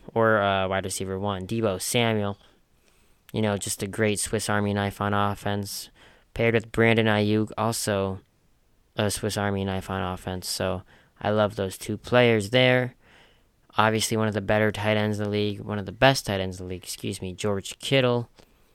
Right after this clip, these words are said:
You know, still, still a stud. And then, of course, Kyle Juszczyk, the, the fullback in the N F L. Still got Trent Williams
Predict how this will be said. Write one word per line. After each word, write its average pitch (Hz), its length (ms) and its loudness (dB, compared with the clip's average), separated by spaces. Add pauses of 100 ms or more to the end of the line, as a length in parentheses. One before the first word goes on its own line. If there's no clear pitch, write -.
(600)
You 107 140 -6
know, 98 180 -4
still, 104 720 0 (640)
still 120 580 4
a 113 60 -2
stud. 107 880 0 (200)
And 123 100 0
then, 123 80 2
of 120 60 -2
course, 127 200 0
Kyle 117 260 0
Juszczyk, 113 760 0
the, 110 140 -8 (580)
the 131 380 6
fullback 104 800 0 (420)
in 107 180 -4
the 95 100 -8
N 87 120 -8
F - 240 -14
L. - 240 -12 (1040)
Still - 300 0
got 113 160 6
Trent 113 260 -2
Williams 147 840 4